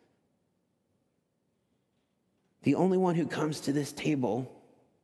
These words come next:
comes through grace. That is,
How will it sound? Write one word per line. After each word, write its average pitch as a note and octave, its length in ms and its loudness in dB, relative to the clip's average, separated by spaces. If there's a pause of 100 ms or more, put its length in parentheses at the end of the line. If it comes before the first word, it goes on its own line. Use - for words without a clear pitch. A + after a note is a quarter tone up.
(640)
comes C#3+ 260 -4
through C#3 140 -2
grace. - 500 -4 (840)
That F#3+ 200 6
is, G#3 180 0